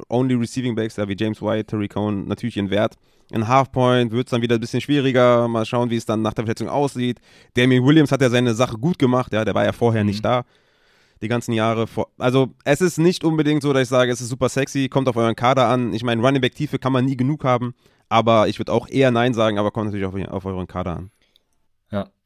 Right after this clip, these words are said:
Speaker 2: Ja, sehr gut. Äh, gilt das für Khalil Herbert, was du gesagt hast, auch wenn Damian Williams out ist?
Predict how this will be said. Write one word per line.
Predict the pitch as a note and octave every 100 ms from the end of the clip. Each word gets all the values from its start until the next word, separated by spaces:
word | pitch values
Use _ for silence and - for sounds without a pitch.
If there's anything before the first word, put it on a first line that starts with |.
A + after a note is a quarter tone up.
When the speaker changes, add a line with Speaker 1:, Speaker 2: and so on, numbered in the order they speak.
| _ _ - - - _ _
Speaker 2:
Ja, | A#2+ D3 D#3
sehr | B2+ B2
gut. | G#2+
Äh, | G#2 B2
gilt | D#3+
das | F#3+
für | E3
Khalil | D#3 D#3+
Herbert, | C#3+ E3+
was | E3
du | D3+
gesagt | C#3 C3+ C#3
hast, | C3 -
auch | A#2+ F#3+ D#3+
wenn | C#3 C#3+
Damian | C#3 C#3+ C3+
Williams | C3+ C3 A#2+ -
out | G#2 A#2
ist? | G#3 - -